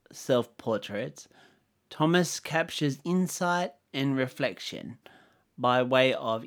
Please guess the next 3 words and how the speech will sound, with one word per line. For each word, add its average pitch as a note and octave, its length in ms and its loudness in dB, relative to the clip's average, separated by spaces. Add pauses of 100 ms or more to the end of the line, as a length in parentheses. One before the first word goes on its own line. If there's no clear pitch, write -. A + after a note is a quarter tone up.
emotion, B2+ 800 -2 (680)
gender, A#2+ 680 -2 (880)
character, D#3+ 840 -2